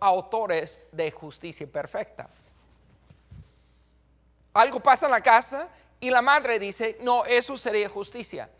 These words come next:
El padre dice: "No, no, te equivocas. Esto sería justo". Y el niño dice: "No, papi, no, eso no es justo.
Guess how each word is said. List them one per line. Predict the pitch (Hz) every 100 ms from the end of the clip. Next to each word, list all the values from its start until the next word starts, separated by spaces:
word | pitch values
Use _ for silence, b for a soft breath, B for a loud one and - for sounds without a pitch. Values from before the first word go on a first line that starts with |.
| _ -
El | 220
padre | 220 240 247 226
dice: | 202 202 233
"No, | 254 294 403 392
no, | 247 262 370 339
te | 180
equivocas. | 160 156 254 294 175 131 - - _ _ _ _ -
Esto | 269 403 466 - 240
sería | 175 185 180 180
justo". | - 180 - - 98 _ _ _ _ _ _ _ _ _
Y | -
el | 247 311
niño | 403 330
dice: | 254 240 285 302 330 -
"No, | 233 302 381 415
papi, | 320 320 359 349 339
no, | 302 294 370
eso | 285 294 349
no | 349
es | 320
justo. | 294 320 359 - 277 185 165